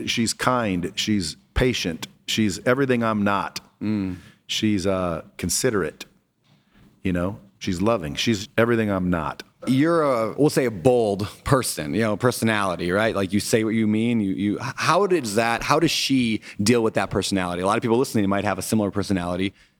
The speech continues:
Speaker 2: How has that worked in your marriage, and how have you worked through, uh, that?
Speaker 1: Well, again, I mean, originally she wanted me to tone it down,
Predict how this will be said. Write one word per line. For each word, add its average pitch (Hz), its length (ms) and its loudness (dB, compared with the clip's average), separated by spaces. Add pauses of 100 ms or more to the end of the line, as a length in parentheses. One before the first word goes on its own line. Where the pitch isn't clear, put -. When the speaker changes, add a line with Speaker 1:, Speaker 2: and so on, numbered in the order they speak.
(160)
Speaker 2:
How 151 140 4
has 151 100 2
that 131 220 0
worked 117 240 2
in 113 60 4
your 104 100 2
marriage, 107 260 2
and 98 80 -2
how 107 120 2
have 104 80 2
you 101 100 2
worked 98 240 0
through, 104 480 0 (400)
uh, 92 220 0
that? 90 280 -2 (580)
Speaker 1:
Well, 123 280 4
again, 117 340 2
I 104 60 0
mean, 104 200 0
originally 123 600 2
she - 180 -2
wanted 117 320 0
me 110 120 0
to 92 80 -6
tone 120 280 0
it 92 120 -4
down, 104 440 -2